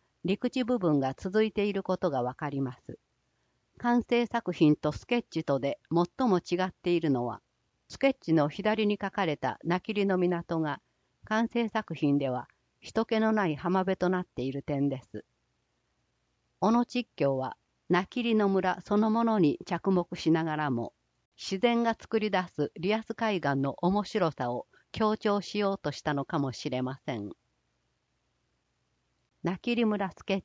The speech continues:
チ左隻。名切村左隻の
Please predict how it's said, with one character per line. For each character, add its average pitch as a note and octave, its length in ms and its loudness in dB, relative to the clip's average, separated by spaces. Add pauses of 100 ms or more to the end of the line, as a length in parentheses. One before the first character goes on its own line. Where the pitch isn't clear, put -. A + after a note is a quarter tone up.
チ - 240 -6
左 E3 220 -6
隻。 - 480 -4 (1600)
名 F3+ 140 0
切 A3+ 300 0
村 F#3+ 400 -2
左 F3 140 -4 (180)
隻 - 340 -2
の F3 260 2